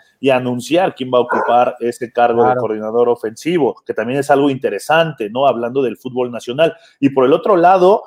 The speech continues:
Speaker 1: Pues el Gufi Pérez deja de ser quien mande las jugadas en la ofensiva de los Linces de la U V M ante la llegada de Marco García. Entonces, muchos cambios,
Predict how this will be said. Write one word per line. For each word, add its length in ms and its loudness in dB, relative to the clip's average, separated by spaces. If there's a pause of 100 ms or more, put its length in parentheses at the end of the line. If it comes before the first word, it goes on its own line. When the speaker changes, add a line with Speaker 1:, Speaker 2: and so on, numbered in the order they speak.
(240)
Speaker 1:
Pues 360 4
el 220 0
Gufi 320 -2
Pérez 540 2
deja 460 0
de 120 0
ser 500 0
quien 240 -8
mande 380 -4
las 160 -6
jugadas 420 -2
en 120 -10
la 60 -4
ofensiva 440 -4
de 100 -4
los 180 -8
Linces 280 -10
de 80 -4
la 80 -2
U 80 -2
V 160 0
M 320 -4
ante 340 -8
la 120 -4
llegada 320 2
de 80 0
Marco 320 -4
García. 440 -6 (320)
Entonces, 380 0
muchos 440 0
cambios, 520 2